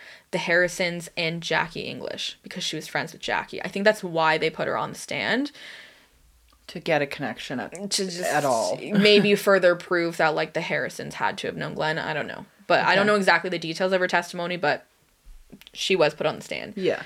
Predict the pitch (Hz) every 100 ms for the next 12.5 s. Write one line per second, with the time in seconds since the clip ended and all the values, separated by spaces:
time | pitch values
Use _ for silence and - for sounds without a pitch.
0 | - - 208 208 202 185 170 170 208 220
1 | 220 214 214 175 190 - 208 208 202 -
2 | - 208 196 196 208 208 208 - 196 185
3 | 180 170 175 170 185 180 156 175 190 185
4 | - 175 175 175 175 175 - 170 180 202
5 | 277 330 - - - - - - - 175
6 | 170 165 185 190 196 202 208 190 - 175
7 | 175 - - 220 - 208 208 208 202 202
8 | 196 202 214 - _ _ _ _ - 180
9 | 190 185 175 175 180 185 185 190 196 196
10 | 190 185 190 190 185 180 180 180 180 185
11 | 180 - 180 180 175 180 185 180 165 165
12 | 170 165 170 170 170